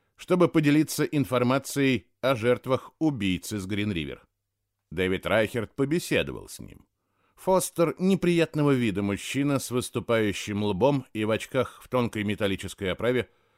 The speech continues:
много времени проводил на Ситак и общался с тамошними проститутками. У него имелись собственные теории насчет личности убийцы. Он считал себя знатоком психологии и утверждал, что и раньше помогал полиции.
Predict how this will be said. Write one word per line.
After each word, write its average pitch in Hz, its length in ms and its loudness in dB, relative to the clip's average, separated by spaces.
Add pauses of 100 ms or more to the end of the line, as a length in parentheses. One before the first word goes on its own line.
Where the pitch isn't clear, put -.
(200)
много 190 400 2
времени 156 380 2
проводил 120 520 0
на 113 140 0
Ситак - 640 -6 (380)
и 165 80 4
общался 147 640 -2
с - 100 -10
тамошними 107 500 -2
проститутками. - 920 -8 (640)
У 131 100 0
него 147 300 6
имелись 143 500 0
собственные 85 800 -4
теории 110 560 -2 (340)
насчет 175 480 -2
личности 143 640 -4
убийцы. 82 600 -6 (1160)
Он 107 260 0
считал 113 500 -2
себя 110 360 -4
знатоком 107 520 -2
психологии 127 720 0
и 135 200 0
утверждал, 127 640 -2
что - 180 -4
и 170 120 2
раньше 185 440 -2
помогал 117 440 0
полиции. 87 640 -4